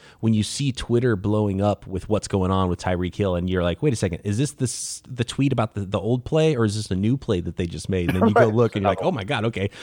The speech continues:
Speaker 1: that's a new one there, tw-, uh, two hundred sixty-nine passing, uh, receiving yards, okay." All right, uh, let's move on to the night game, which was the Packers that dominated the Bears. Mitch Trubisky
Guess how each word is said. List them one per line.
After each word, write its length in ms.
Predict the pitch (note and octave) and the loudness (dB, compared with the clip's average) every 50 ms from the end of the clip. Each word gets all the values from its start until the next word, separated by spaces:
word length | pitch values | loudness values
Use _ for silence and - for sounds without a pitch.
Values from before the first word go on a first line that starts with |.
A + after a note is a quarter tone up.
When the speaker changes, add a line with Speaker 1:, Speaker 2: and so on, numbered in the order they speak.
| - G#2 | -6 -4
Speaker 1:
that's 160 | - - - | -4 0 2
a 40 | A#2+ | 2
new 220 | G#2+ A#2 D3+ G3 E3+ | 4 4 6 6 6
one 220 | A#2 G2+ F#2+ F#2 | 4 4 2 2
there, 260 | G2 G2+ G2+ G#2+ A2 | 2 2 2 0 0
tw-, 320 | A2 A2 G#2+ - - B2+ - _ _ - | -4 -6 -10 -14 -16 -18 -18 _ _ -4
uh, 120 | F#2 A2+ - | -4 -4 -2
two 120 | - - D3 | 0 2 2
hundred 160 | C3+ B2 A2+ | 2 2 0
sixty-nine 400 | - B2+ - - B2 A#2 A2 G#2 | -2 -4 -2 0 2 2 2 4
passing, 380 | G#2+ B2 B2+ - - F#2+ F2+ - - - | 2 2 2 0 0 -2 -4 -4 -2 0
uh, 100 | A2+ G2+ | 2 2
receiving 360 | F#2+ G2 - - D#3+ B2 F#2+ D#2+ | 2 2 0 0 -2 -2 -2 -2
yards, 200 | D#2+ D#2 E2 G2 | -6 -6 -6 -4
okay." 200 | G#2 - A2 - _ _ _ _ _ _ _ _ _ _ _ _ _ _ _ _ _ _ _ _ _ - | -4 -6 -8 -10 _ _ _ _ _ _ _ _ _ _ _ _ _ _ _ _ _ _ _ _ _ -2
All 80 | - | -2
right, 160 | - C2+ - - | -2 -2 -2 0
uh, 180 | A2 G#2+ G#2 | 2 2 4
let's 160 | A#2 D#3 D3+ - | 4 4 4 4
move 140 | A3+ G3+ | 4 6
on 140 | A3 G#3+ G3+ | 6 4 4
to 360 | - - - A#3+ A#3+ A#3 A3+ | 2 0 0 2 4 4 4
the 100 | G3 F#3+ | 4 4
night 240 | F3+ F3+ A3+ C4 A3 | 4 2 2 0 2
game, 260 | - E3+ C3 A2 G2+ | 2 2 4 4 4
which 240 | G2 C3+ D#3+ - - | 4 4 2 2 2
was 500 | D3 D3 D3 D3 C#3+ C#3 C#3 C3+ B2+ A#2 | 2 4 6 6 8 8 6 4 4 2
the 80 | A2+ A2 | -2 -2
Packers 680 | - - D3+ E3 D#3 - F3 D3 C3+ C3 A2+ G2+ A2+ | 0 0 0 0 0 2 2 2 4 2 2 0 0
that 220 | A2 C3 B2+ B2+ A2 | 2 4 4 4 4
dominated 680 | B2 C3+ D3+ D3 C#3 C3 C3 B2+ B2 A#2 A2+ - G#2 | 2 2 4 4 4 4 6 4 4 2 2 0 -2
the 80 | G2+ G#2 | -2 -2
Bears. 480 | F2 F#2 B2 C3 C3+ C3+ C3 C3 A#2 G#2+ | 0 2 2 4 6 6 6 4 4 4
Mitch 260 | A#2 C3+ C3+ - - | 4 2 2 0 -2
Trubisky 720 | - G2+ F2 A#2+ F3 F3 - - - D#3+ D#3+ D#3+ D#3 - | -2 0 2 4 4 4 2 0 2 4 4 4 4 2